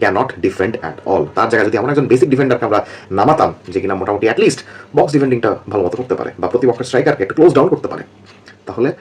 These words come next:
হয়তোবা আমাদেরকে গোলগুলো খেতে হতো না। নেক্সট ম্যাচে I don't want সাদউদ্দিন at the left back। আমি জানি না আপনারা কি ভাবছেন, but I don't want him।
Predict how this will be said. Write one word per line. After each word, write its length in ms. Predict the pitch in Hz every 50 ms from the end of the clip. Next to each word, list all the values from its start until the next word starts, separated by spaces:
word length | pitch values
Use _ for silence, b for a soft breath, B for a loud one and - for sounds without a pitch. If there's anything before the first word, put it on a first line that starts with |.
| B B B B
হয়তোবা 380 | - - 147 - - 107 - - -
আমাদেরকে 360 | - 87 82 73 76 - - - - 90
গোলগুলো 340 | 98 92 80 78 78 76 - - -
খেতে 160 | 87 - 80
হতো 220 | 80 85 - 80
না। 160 | 73 - - B B B B B -
নেক্সট 280 | 120 151 180 - - 180
ম্যাচে 360 | 180 175 175 175 185 185 - - - 139
I 20 | 127 131
don't 160 | 127 123 117 104 101
want 140 | 104 113 123 - - -
সাদউদ্দিন 400 | - 95 95 98 85 82 92 90 - -
at 60 | 80 -
the 60 | 87 76
left 120 | - - -
back। 120 | - - - -
আমি 140 | 95 104 101
জানি 160 | 107 104 123
না 60 | 143
আপনারা 180 | 143 135 127 127
কি 100 | 135 131
ভাবছেন, 260 | 135 127 127 - 180
but 100 | - -
I 120 | - - -
don't 160 | 76 78 - 73
want 120 | 73 - 101
him। 80 | -